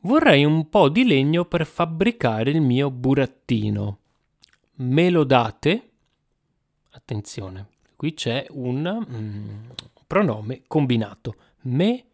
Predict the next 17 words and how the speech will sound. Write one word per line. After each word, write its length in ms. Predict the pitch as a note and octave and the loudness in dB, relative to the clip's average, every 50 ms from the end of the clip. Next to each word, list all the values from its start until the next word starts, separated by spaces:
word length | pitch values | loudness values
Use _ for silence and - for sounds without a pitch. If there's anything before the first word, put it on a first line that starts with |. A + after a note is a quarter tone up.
| _ _ _ _ _ _ | _ _ _ _ _ _
lo 320 | A#2+ B2+ D#3 E3 - _ _ _ _ _ _ _ _ _ | -2 0 0 -2 -4 _ _ _ _ _ _ _ _ _
date." 540 | - A#2+ A#2 G2+ G2+ - _ - A2 G2+ - _ _ _ _ _ _ _ _ | -6 -6 -6 -6 -6 -12 _ -16 -16 -16 -16 _ _ _ _ _ _ _ _
Io 280 | D#3 D#3+ F#3+ A3+ A#3 - | -4 -2 0 0 -2 -2
vorrei 580 | B2+ A#2+ C3+ C#3 C3 B2+ C3+ C3 B2+ C#3+ D#3+ - | 0 0 2 2 2 2 0 0 0 0 -4 -4
un 140 | E3+ D#3 - | -4 -6 -2
po' 120 | - B2 | 0 0
di 160 | A#2 B2+ B2+ A#2 | 0 2 0 0
legno. 640 | A2 G#2 G2+ G2 G2 G2+ G#2 B2+ F3+ A3+ - _ _ _ _ _ _ _ _ _ _ _ _ _ _ _ _ _ _ _ _ _ _ _ | 0 0 -2 -4 -4 -4 -2 0 -2 -2 -2 _ _ _ _ _ _ _ _ _ _ _ _ _ _ _ _ _ _ _ _ _ _ _
Il 220 | _ A#2 A2+ A2+ | _ -6 -4 0
legno, 540 | A2+ A#2 A#2 A#2 A#2 A#2+ E3 G#3+ - - _ _ _ _ _ _ _ _ _ _ | 0 2 2 2 2 0 0 -2 -4 -10 _ _ _ _ _ _ _ _ _ _
lo, 500 | C3+ A#2 A2+ G#2+ A#2 E3 G#3+ - _ _ _ _ _ _ _ _ _ _ _ _ _ _ _ _ _ _ _ _ _ _ | -4 2 4 4 4 4 2 -2 _ _ _ _ _ _ _ _ _ _ _ _ _ _ _ _ _ _ _ _ _ _
me, 640 | - B2 B2 C3 C3 B2+ C3 C#3+ E3 G#3+ B3+ - - _ | -2 0 2 4 4 4 4 4 2 2 0 -4 -10 _
significa 440 | _ - - D3 C#3+ D#3+ D3+ - C#3+ | _ -2 -2 0 0 0 0 2 2
mi, 320 | C3 C3 C#3+ F3 A3+ B3 G#3 | 4 4 4 4 2 2 0
significa 500 | - - F3 E3 - - - D#3+ - - | 0 0 0 0 0 -4 -6 -8 -8 -2
a 140 | - D#3 D3+ | 2 2 4
me. 300 | C#3+ C3+ A#2+ G#2 F#2 - | 4 4 2 2 0 -4